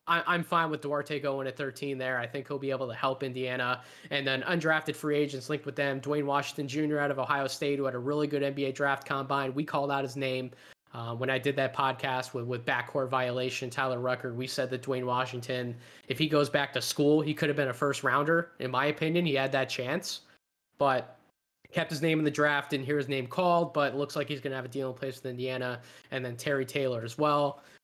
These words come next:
The Washington Wizards getting Corey Kispert at fifteen. Again, they're just trying to put more immediate value around Bradley Beal.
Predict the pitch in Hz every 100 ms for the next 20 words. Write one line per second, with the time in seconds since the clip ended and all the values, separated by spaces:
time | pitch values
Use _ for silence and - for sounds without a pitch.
0 | _ - 123 170 190 190 156 127 117 220
1 | 220 202 196 175 156 143 170 135 120 -
2 | 208 - 208 202 196 - - 117 - 196
3 | 208 202 202 - _ _ _ _ _ _
4 | _ _ - 127 180 185 160 147 - 170
5 | 156 - 170 160 156 143 139 170 175 151
6 | 123 139 170 175 170 170 - _ _ -
7 | 147 143 131 143 139 123 120 165 185 190
8 | 190